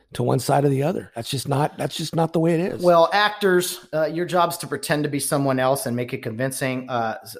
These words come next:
Speaker 2: singers, you're supposed to try to make, uh, music, even though music today is, uh, I don't, I don't think it could go for music. And basketball players, you're supposed to put the orange ball in the, the orange, uh, rim,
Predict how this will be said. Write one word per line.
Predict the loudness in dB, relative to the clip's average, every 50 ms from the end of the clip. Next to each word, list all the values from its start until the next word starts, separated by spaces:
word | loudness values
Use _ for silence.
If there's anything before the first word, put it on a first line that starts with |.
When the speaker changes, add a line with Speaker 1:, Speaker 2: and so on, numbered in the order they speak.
| -20 -16 _
Speaker 2:
singers, | -10 -4 -2 0 0 2 2 0 0 -2
you're | -6 -8
supposed | -2 0 0 0 0 -6
to | -12 -6
try | -2 -2 0 2
to | 2
make, | 0 0 -2 -4 -4 -2
uh, | -2 -2 -2 -2
music, | -2 0 0 0 0 -2 -4 -4 -4
even | -4 -4 -2
though | 0 0 0
music | 0 -2 -2 -2 -2 -4 -8 -6
today | -4 -2 0 0 0 0 0
is, | -2 -2 -2 -4 -6
uh, | -6 -6 -6 -8 -10 -14 -20 -20 _ -18 -12 -12
I | -10
don't, | -10 -10 -14
I | -16 -18 _ _ _
don't | -6 -6 -6 -6
think | -8 -12 -12
it | -12 -8
could | -8 -8 -6
go | -4 -6 -6
for | -4 -4
music. | -2 -2 -2 -4 -6 -10 -12 -20 -20 -20 -20 _ _ -6
And | 0 2
basketball | 2 2 2 0 -2 -4 0 2 2 2 2
players, | 2 2 2 4 2 0 -2
you're | -6
supposed | -6 -4 -4 -4 -4 -6
to | -12
put | -8 -8 -8 -8
the | -8 -18 -20 _ _ _ _ _
orange | 0 2 4 4 2 2 0 0
ball | 2 2 4 4 4 2 0 -2 -14 -20 -20 -10 -4
in | -2 2 2 2
the, | 2 2 0 -4 -8 -6
the | -4 0 0 2
orange, | 2 2 2 2 0 -2 -6 -8 -14 -20 -20 _ _ _
uh, | -2 -2 0 0 -2 -2 -4 -4
rim, | -2 2 2 4 4 4 2 0